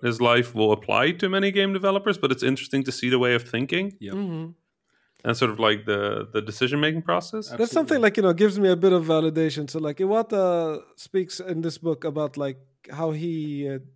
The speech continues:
Speaker 3: scheduled meet when he, like, became the president of hal Laboratory.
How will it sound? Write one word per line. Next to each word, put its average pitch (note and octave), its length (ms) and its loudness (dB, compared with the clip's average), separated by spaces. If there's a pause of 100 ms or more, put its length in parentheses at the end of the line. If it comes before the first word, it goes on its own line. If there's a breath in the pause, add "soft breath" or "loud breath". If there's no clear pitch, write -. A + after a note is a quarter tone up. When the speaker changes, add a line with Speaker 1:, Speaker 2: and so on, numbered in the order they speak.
(100)
Speaker 3:
scheduled E3+ 640 -2
meet F#3+ 260 -2
when E3 140 0
he, F3 240 0
like, D3 200 -2
became D#3+ 280 -4
the D3 80 0
president D#3+ 500 -2
of C#3 120 -6
hal D#3+ 180 -2
Laboratory. F#3+ 720 -4